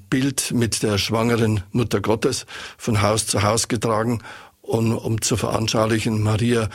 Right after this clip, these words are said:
ist eben auf dem Weg, äh, und, äh, sie, äh, wird also in die Häuser getragen. Man hat sich dort dann zu Gebet versammelt und, äh, immer eine Nacht ist dann das Bild im Haus geblieben und am nächsten Tag, äh,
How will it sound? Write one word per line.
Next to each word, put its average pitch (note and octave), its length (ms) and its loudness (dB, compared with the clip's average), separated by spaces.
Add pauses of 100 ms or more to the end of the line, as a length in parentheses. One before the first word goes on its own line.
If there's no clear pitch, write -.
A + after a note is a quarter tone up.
(160)
ist - 260 -2
eben A2+ 220 2
auf G2+ 240 0
dem G#2 260 0
Weg, A2 320 0 (280)
äh, - 80 -4 (440)
und, G#2+ 480 0
äh, G#2+ 400 0 (320)
sie, G#2 320 0
äh, G#2+ 680 -2
wird A2 240 0
also A2+ 320 0
in A2+ 180 0
die G#2 100 2
Häuser A2+ 360 0
getragen. A2 500 0 (300)
Man A2+ 100 0
hat A2 180 2
sich A2 260 0
dort A#2 220 0
dann G#2+ 200 0
zu G#2+ 100 -2
Gebet A2 380 -2
versammelt A2 540 0 (340)
und, G#2 320 0
äh, A2 380 0
immer A#2+ 260 2
eine A2+ 200 0
Nacht G#2 280 0
ist A2+ 160 -2
dann A2+ 120 0
das G#2+ 180 -2
Bild B2 320 -2 (380)
im A2 160 2
Haus G#2 240 2
geblieben A#2 440 0
und A#2 100 0
am G#2+ 100 2
nächsten G#2 400 0
Tag, A2 300 0 (220)
äh, - 100 -2